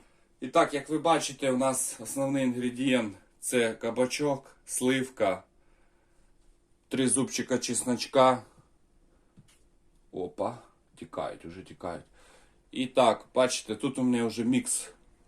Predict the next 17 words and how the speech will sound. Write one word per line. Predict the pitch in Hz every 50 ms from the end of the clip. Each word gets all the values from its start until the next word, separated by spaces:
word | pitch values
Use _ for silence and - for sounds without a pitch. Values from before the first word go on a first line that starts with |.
| _ _ -
а, | - 95 98 95 92 92 87
перців | - - - 131 135 131 123 123 - - 101 92 85 82 - _ _ _ -
різних. | - 98 110 113 107 90 - 92 85 82 - - - - - - - _ - _ _ _ _ _ - _ _ _ -
Додав | - 113 110 110 123 123 123 117 113
ще | - - 117
туди | - 113 110 117 113 110 - - -
коріандр, | - 120 113 117 117 113 113 107 110 107 110
горошок | 113 113 113 123 123 123 - - 107 92 - - -
і | - - 110 113 113
три | - - 123 127 123 120 110 104 - _ _ _ _ _
штучки | - - - - 123 113 113 - - 101
лаврового | 95 95 95 95 95 98 98 98 98 98 95 92 90
листа. | 92 92 - - - - 85 78 78 - _ _ _ _ _ _ _ _ _ _ _ _ _ _ _ _ _ _ _ _ _ _ _ _ _ _ _ _ _ _ _ _ _ _ _ _ _ _ _ _ _ _ _ _ -
Так, | - 151 135 120 - 107
беремо | 127 151 160 156 143 131 110 101 - -
нашу | 120 127 120 - - -
банку. | - - 143 156 156 147 143 - 147 139 131